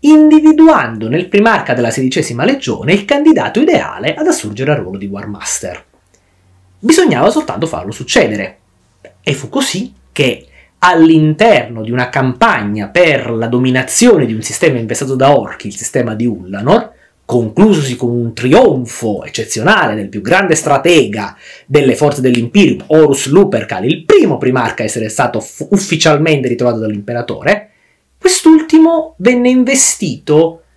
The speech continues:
del ruolo di signore della guerra. Massima autorità in campo militare, seconda soltanto all'imperatore, in una cerimonia che lascerà molti dei fratelli primarchi delusi e un po' amareggiati della,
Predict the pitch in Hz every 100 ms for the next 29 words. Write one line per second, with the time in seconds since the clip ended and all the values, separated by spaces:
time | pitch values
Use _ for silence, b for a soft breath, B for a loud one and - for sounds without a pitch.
0 | b - 226 269 202 143 139 156 196 220
1 | 214 101 104 120 123 - - - 80 -
2 | _ _ _ _ _ _ _ - 196 294
3 | - - 175 165 160 160 156 190 135 131
4 | 139 135 127 120 120 113 98 151 208 -
5 | 302 277 269 269 269 269 156 147 151 151
6 | 151 156 123 - 98 101 b b b _
7 | 175 180 190 190 226 247 147 131 175 190
8 | 151 147 - - 175 131 123 170 202 135
9 | 123 123 120 131 127 120 135 190 208 87
10 | - - 127 131 B B B 202 320 214
11 | - 156 170 185 202 160 190 262 156 120
12 | 113 - 147 135 156 151 147 147 143 -
13 | -